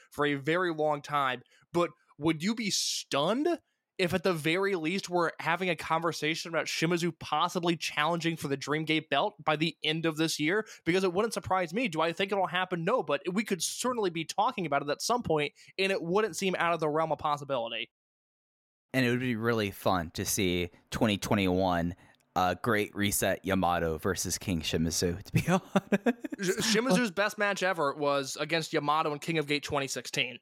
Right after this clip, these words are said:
Speaker 1: So
Speaker 2: Yes.
Speaker 1: I, I fu-, I fully support those two doing that again. I think that would be a, a, a much, much needed rematch, and we'll talk more about Yamato's reign and the possibilities there when we get to it.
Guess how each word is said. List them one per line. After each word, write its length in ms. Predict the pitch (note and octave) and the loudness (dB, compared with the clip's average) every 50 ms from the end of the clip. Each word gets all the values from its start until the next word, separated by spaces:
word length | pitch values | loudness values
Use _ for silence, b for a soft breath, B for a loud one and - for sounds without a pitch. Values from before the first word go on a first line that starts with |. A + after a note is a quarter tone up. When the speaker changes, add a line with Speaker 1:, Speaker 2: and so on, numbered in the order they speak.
| - | -4
Speaker 1:
So 140 | - A2+ - | 0 4 4
Speaker 2:
Yes. 300 | D3+ - - C3+ C3 - - | 6 6 6 4 4 2 2
Speaker 1:
I, 160 | C#3+ D3+ C#3 - | 2 2 2 2
I 140 | D3+ D#3+ D#3 | 2 0 0
fu-, 240 | - - - - F#3 | -2 -4 0 0 2
I 160 | C#3 D#3 D#3+ | 2 2 0
fully 500 | D3+ - - - G3 G3+ G#3 G3 F#3 F3+ | -2 -4 -2 2 2 4 4 2 0 -2
support 420 | E3 - E3+ - - F3+ F3 E3 | -4 -6 -6 -2 0 2 2 2
those 200 | - E3+ D#3+ D#3 | 2 0 0 0
two 180 | - - F3+ E3 | 0 -2 -4 -4
doing 320 | D3 C3 D#3+ E3 E3+ E3 | -2 0 0 2 2 2
that 160 | D#3 D3+ C#3+ C#3+ | 0 0 0 -2
again. 260 | D#3 C#3+ D3 C3 B2+ | -2 -2 -2 0 0
I 100 | C3 C3+ | 0 -2
think 160 | - D#3+ D3 | -2 -4 -2
that 80 | - D3+ | 0 0
would 100 | D3 C3+ | 0 0
be 120 | C3+ D3 | 0 0
a, 40 | C#3 | 2
a, 260 | C3 - C#3 C#3+ C3+ - | 2 2 0 0 0 0
a 120 | C#3+ C#3 C#3 | 0 0 0
much, 500 | D3 D3+ D#3 D#3+ E3+ D#3+ - - - - B B B B B B B | -2 -2 -2 0 0 0 0 -4 -8 -10 B B B B B B B
much 320 | B D#3+ F#3 G#3+ - - - | B 0 0 0 0 0 -4
needed 440 | E3 D#3+ E3+ F3 F#3 G3 F3 D#3 | -4 -2 0 0 0 2 0 0
rematch, 500 | D3 C#3 D#3 D#3+ D#3 C#3+ C3+ C3 C3 - | -2 -2 -2 0 0 2 2 0 0 0
and 60 | D#3+ D#3 | 0 0
we'll 100 | D#3+ D#3 | 0 0
talk 260 | - E3+ D#3 C#3+ - | 0 0 -2 -2 0
more 120 | D#3+ D#3 | 0 0
about 180 | D3 D3 C#3 C#3+ | 0 0 0 -2
Yamato's 440 | D3 C#3 C#3 C3+ C#3 C#3 C#3 C3 C3+ | -2 0 0 0 0 0 -2 -2 -2
reign 180 | C#3 C#3 C3+ C3+ | -4 -4 -4 -6
and 80 | B2+ | -8
the 40 | C3 | -8
possibilities 640 | - - C3+ C3 C3+ - - C#3+ C3+ B2+ C3 C3 B2+ | -4 0 0 0 0 0 0 0 2 2 0 -2 -2
there 200 | - C#3+ C#3 C3 | 0 0 2 2
when 140 | C3 C3 B2 | 2 0 0
we 120 | B2 - | -2 -2
get 260 | B2+ C3+ C#3+ C#3 - - | -2 0 -2 -2 -2 0
to 140 | D3+ C#3 | 0 2
it. 140 | C3 B2+ A#2 | 2 2 0